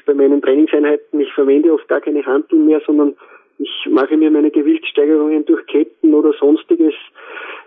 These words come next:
Ja, ich, ich lebe da sehr, sehr puritanisch, muss ich sagen, und das empfehle ich natürlich nicht jedem, dem das nicht liegt, aber vielleicht einfach in seinen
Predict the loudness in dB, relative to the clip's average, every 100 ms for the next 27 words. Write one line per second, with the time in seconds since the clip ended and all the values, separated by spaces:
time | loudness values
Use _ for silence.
0 | _ 0 2 0 -6 -14 -14 -20 -20 _
1 | _ _ -12 -4 -2 0 0 0 0 -2
2 | 0 0 0 -4 -8 _ _ _ _ _
3 | -4 -2 0 -2 -2 -2 -2 -4 -2 -2
4 | -2 -4 -4 -4 -2 0 0 0 0 0
5 | -2 0 0 2 0 0 0 0 0 -2
6 | 0 0 0 -2 0 -2 -2 -2 0 -2
7 | -6 -18 _ _ -6 -2 0 -2 0 -2
8 | 0 0 0 0 0 0 0